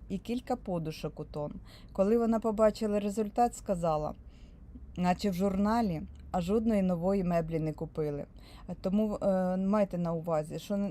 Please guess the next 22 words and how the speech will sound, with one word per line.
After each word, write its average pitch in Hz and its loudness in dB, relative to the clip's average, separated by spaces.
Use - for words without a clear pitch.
не 202 2
дороги-, 208 2
не 208 2
дороговизна, 208 0
не 202 2
меблі, 175 0
не 208 0
стіни, 180 -6
не, 196 2
не 202 2
так 214 0
створюють 196 -2
інтер'єр, 196 0
як 190 0
сам 220 0
текстиль. 180 -6
Коли 208 2
він 196 -2
правильно 185 4
підібраний, 170 -2
гармонійно 180 0
підібраний, 156 -4